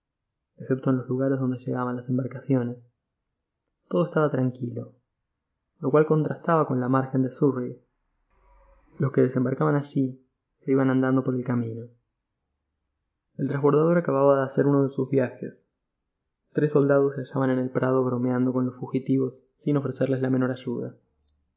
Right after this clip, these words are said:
La hostería estaba cerrada, debido a la hora. "¿Qué es eso? ¿Qué es eso?",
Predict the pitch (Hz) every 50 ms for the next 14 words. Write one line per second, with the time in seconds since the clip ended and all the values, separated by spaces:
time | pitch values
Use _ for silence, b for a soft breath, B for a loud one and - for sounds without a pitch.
0 | _ _ _ _ _ _ _ _ _ _ _ _ _ _ _ _ _ _ _ _
1 | _ _ _ - 165 139 - - 143 151 147 147 - 139 135 135 - 131 127 127
2 | 123 123 120 117 117 120 - - _ _ _ _ _ _ 139 131 127 127 127 120
3 | 120 120 117 113 110 107 - - - _ _ _ _ _ _ _ _ _ _ _
4 | _ _ _ _ _ _ _ _ _ _ _ _ _ _ _ _ _ _ _ _
5 | _ _ _ _ _ _ _ _ _ _ _ _ _ _ _ _ _ - 185 175
6 | - 131 - - - 120 113 - _ _ _ _ _ _ _ _ _ _ _ _
7 | _ _ _ _ _ _ _ _ _ _ _ _ - 180 170 175 - 180 160 -
8 | - - 123 113 -